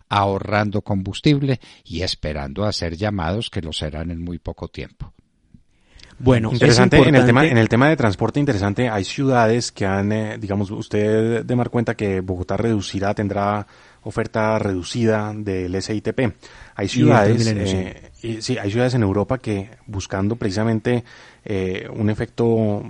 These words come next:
Speaker 3: de contener el, el coronavirus, lo que han hecho es no reducir el transporte, sino aumentarlo, tener a todo el mundo, eh, confinado, pero aumentar la oferta de transporte para que vaya menos gente en cada, en cada bus.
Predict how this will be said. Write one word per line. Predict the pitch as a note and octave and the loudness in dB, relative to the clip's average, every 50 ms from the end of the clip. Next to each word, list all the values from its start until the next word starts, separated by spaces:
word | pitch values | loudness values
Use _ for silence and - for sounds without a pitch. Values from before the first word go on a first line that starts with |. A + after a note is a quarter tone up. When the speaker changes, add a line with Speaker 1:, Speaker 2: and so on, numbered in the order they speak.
| - - | -14 -14
Speaker 3:
de | - - G#2+ F#2+ | -12 -10 -8 -6
contener | - G#2 F#2+ F2+ G2+ G2 G#2 G#2+ A2 | -4 -4 -4 -2 -2 0 0 2 2
el, | A#2 A#2 A#2 A2+ | 2 2 0 0
el | - A#2 A2 | -2 -4 -4
coronavirus, | - A#2+ A#2 A#2+ B2 B2 A#2+ G#2+ A#2 A#2 - | -2 0 0 2 2 2 2 2 0 0 -2
lo | A2+ G2+ | -4 -4
que | - G2+ | -2 -2
han | G2 G2+ | -2 -2
hecho | G#2+ - - B2 A#2 A#2 | -2 -2 -2 0 0 2
es | A#2+ A2+ - - - - - - - | 2 0 -2 -6 -12 -20 -20 -10 -4
no | - G#2 G2+ A2 A2 | 0 2 4 4 2
reducir | - C3+ C3+ A#2 G2 - G#2 G#2+ A2 | 2 2 0 0 -2 -2 -2 -2 0
el | A2 A#2+ A#2+ A2 | 0 0 -2 -2
transporte, | - G#2+ A#2 A#2 A2 - A#2 A2 - A#2+ | -2 -2 -2 -2 -2 -2 -4 -4 -2 -2
sino | G#2+ G#2 G2+ G#2 - _ _ - | 0 2 2 0 -2 _ _ -2
aumentarlo, | A2+ G#2+ G#2 G#2 G2+ G2 G2 F#2+ F#2 F2+ - - - A2 G2+ F#2 | 0 2 2 4 4 2 2 2 0 0 2 2 2 2 2 -2
tener | - G2 F#2+ F#2+ G2+ G#2 | -4 -4 -2 -2 0 -2
a | B2+ | -2
todo | B2 C#3 | -2 -2
el | C#3 C#3 | -2 -2
mundo, | C#3+ C#3 C#3 - - - | -2 -2 -4 -6 -6 -6
eh, | - A2+ G#2 - | -6 -6 -4 -4
confinado, | - G#2+ - B2 B2 A2+ G#2+ A#2+ - - - - - - - _ _ _ | -6 -4 -2 0 0 2 2 0 -2 -4 -10 -20 -20 -20 -20 _ _ _
pero | - A2+ A#2 B2+ D3 D3 - | 4 4 6 6 4 2 2
aumentar | - G#2+ G2 F#2+ F#2+ F#2 F2+ - A2+ A2+ B2 | 0 0 2 4 2 2 2 0 0 0 0
la | A#2 A#2 | -2 -2
oferta | G#2+ A#2+ A2+ - A#2 | -2 -4 -4 -2 -2
de | A2+ | -2
transporte | G#2 - A2+ G#2+ - - C#3+ A#2 - F2+ E2+ - - | -2 0 -2 -2 2 2 0 0 0 -6 -10 -8 -8
para | G2 F#2 F2+ | -6 -6 -6
que | - - | -6 -6
vaya | F#2 F#2 G2 G#2+ A2 | -4 -2 0 2 4
menos | A2+ A2+ A#2+ A#2 A#2 A#2 A2+ - | 4 4 6 6 4 2 0 0
gente | - A#2 A2 G2 - A2 G#2+ - _ - - - _ _ - | 0 0 0 0 0 -4 -6 -6 _ -20 -20 -20 _ _ -8
en | - G#2 F#2 | -6 -4 -4
cada, | F2 - F#2+ F#2+ G2 G2+ G#2 G#2 G#2 G2+ - | -2 -2 0 2 2 2 2 0 -2 -4 -6
en | - A2 F#2+ | -4 -4 -4
cada | - G2 G2 G2+ G#2 | -2 -2 -2 0 0
bus. | A#2+ C3+ A#2+ - - - - | 2 2 0 -2 -4 -10 -14